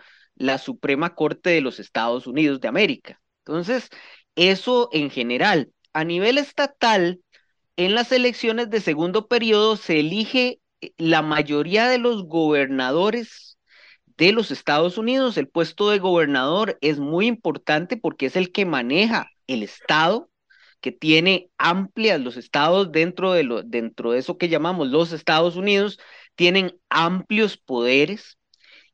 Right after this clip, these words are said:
entre otros, organizar las elecciones, las elecciones presidenciales y de medio periodo. Se eligen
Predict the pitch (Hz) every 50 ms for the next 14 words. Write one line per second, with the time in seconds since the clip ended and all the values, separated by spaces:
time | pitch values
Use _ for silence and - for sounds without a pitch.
0 | _ - 165 156 147 - - 135 131 131 139 147 147 196 202 185 208 190 160 165
1 | 143 131 123 113 - 135 135 151 170 170 214 196 156 143 - - 196 - 165 170
2 | 180 - - 135 127 127 127 - 131 120 117 117 - - 147 143 156 156 - -
3 | 175 165 170 151 127 127 - - 135 143 156 160 180 170 147 131 135 131 135 147
4 | 156 156 - 175 180 208 202 202 220 254 - _ _ _ _ _ _ _ _ _
5 | _ _ _ _ _ _ _ _ _ _ _ _ - - - _ _ _ - -
6 | - - 170 170 165 160 165 190 247 277 240 240 190 151 135 -